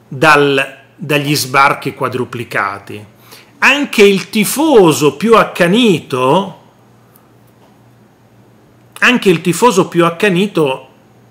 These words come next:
è deluso, tutti. Solo che,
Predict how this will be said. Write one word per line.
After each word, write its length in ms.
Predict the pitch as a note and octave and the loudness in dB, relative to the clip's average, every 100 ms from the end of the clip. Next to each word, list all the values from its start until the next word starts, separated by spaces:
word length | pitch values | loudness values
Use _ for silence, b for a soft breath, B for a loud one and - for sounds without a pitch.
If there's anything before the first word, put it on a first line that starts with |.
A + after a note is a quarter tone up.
| _ _ _ _ - | _ _ _ _ -4
è 140 | E3 | -2
deluso, 440 | C#3 A#2+ F#2+ - - _ _ | -2 -4 -8 -16 -18 _ _
tutti. 360 | A#3+ - - - - _ _ _ _ _ _ _ - B B B B | -4 -4 -8 -20 -20 _ _ _ _ _ _ _ -20 B B B B
Solo 540 | - F#4 F#4 F#3+ F#3+ | -2 0 2 2 0
che, 380 | F3+ C3+ - | 0 -2 -4